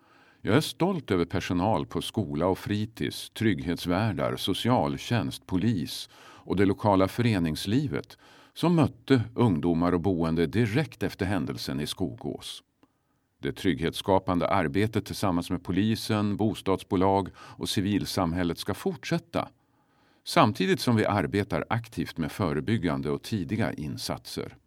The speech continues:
Kampen mot kriminaliteten måste vara kompromisslös.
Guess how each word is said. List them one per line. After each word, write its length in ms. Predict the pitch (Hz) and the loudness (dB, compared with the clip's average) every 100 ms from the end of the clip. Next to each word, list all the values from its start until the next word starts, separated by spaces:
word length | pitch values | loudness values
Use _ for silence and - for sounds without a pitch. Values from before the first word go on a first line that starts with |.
| _ _ _ _ _ _ _ _ _ | _ _ _ _ _ _ _ _ _
Kampen 640 | 107 110 98 110 101 95 | 6 6 6 4 4 2
mot 420 | - 80 87 - - - - | 0 0 0 -4 -20 -20 -6
kriminaliteten 1080 | - 90 90 85 87 92 85 82 90 78 69 | 2 4 4 4 0 0 -2 0 -4 -4 -4
måste 460 | - 85 - - 101 | -4 -2 -2 -2 -4
vara 400 | 87 104 69 71 | 0 0 2 -2
kompromisslös. 1200 | - 80 - 76 95 120 - - 104 - - - | -2 -6 -4 -2 0 -2 -4 0 0 0 -6 -10